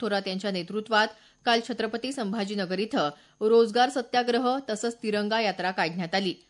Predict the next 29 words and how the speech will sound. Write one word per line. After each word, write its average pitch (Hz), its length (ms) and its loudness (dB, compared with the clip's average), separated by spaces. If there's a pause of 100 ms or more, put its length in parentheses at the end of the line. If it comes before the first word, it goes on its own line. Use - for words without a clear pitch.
(320)
थोरात 240 360 4
यांनी 254 240 -4
यावेळी 226 320 2
विविध 208 320 -4
मुद्द्यांवरून 190 640 0 (300)
केंद्र 240 280 0
सरकारवर 208 600 -2
टीका 202 240 -4
केली. 175 320 -4 (840)
मराठा 233 400 2
आरक्षणाच्या 285 580 -2
मागणीसाठी 247 560 -2
मनोज 214 280 -4
जरांगे 220 360 -2
पाटील 226 380 -4
यांच्या 208 260 -2
नेतृत्वाखालील 214 800 -4
मोर्चा 214 460 -2
उद्या 190 240 -2
सत्तावीस 220 560 -4
ऑगस्टला 185 480 -4
मुंबईकडे 202 600 -2
निघणार 175 380 -2
आहे. 208 360 -2 (340)
मराठा 247 420 2
आणि 254 200 0
कुणबी 233 420 -2
एकच 190 400 -4
असून 226 300 -2